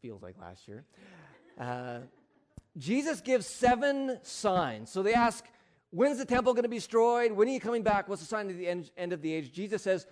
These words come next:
"Well, here's seven signs." And of course, the question is, seven signs for what? The destruction of the temple or your return? And, and people will say it's this, and some people will say it's that. So the seven signs were false prophets and false messiahs,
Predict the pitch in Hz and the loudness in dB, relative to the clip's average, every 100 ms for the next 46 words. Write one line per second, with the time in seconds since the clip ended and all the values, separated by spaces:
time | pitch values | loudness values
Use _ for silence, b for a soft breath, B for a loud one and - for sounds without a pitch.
0 | B 185 285 285 208 190 190 - 214 175 | B -4 -2 -2 0 0 0 0 2 2
1 | 104 98 - _ _ _ _ _ _ _ | -2 -12 -20 _ _ _ _ _ _ _
2 | _ 139 117 147 - 190 - 175 165 180 | _ -14 -10 -10 -2 0 0 -4 -4 -4
3 | 156 156 147 147 135 170 147 190 143 110 | -4 -6 -8 -8 -8 -8 2 4 4 0
4 | 120 117 113 110 110 151 143 143 123 131 | -10 -8 -8 -10 -8 -6 -6 -10 -12 -6
5 | 196 214 214 220 226 185 160 147 139 156 | -6 0 4 4 4 2 0 0 -2 -4
6 | 160 156 240 214 123 117 123 120 b b | -6 -4 -2 -2 -4 -6 -8 -12 b b
7 | b b b 131 127 123 135 139 143 - | b b b -12 -10 -10 -6 -4 -4 -4
8 | 143 151 160 107 - 131 - 175 139 113 | -2 -2 -4 -10 -14 -12 -12 -12 -12 -14
9 | 98 104 113 110 139 135 - 196 101 - | -16 -14 -14 -12 -10 -8 -2 0 0 -6
10 | - 196 185 - B B 175 - 320 349 | -2 0 -2 -10 B B -12 -2 0 0
11 | 262 196 185 185 135 135 120 143 196 _ | 0 -2 -2 -4 -4 -4 -4 -8 -14 _
12 | _ _ _ _ _ - - 202 233 240 | _ _ _ _ _ -20 -2 6 6 4
13 | 202 202 220 196 202 - 165 170 196 - | -2 -2 -2 -6 -6 0 0 -2 -8 -4
14 | 143 107 110 165 - | -4 -4 -8 -10 -14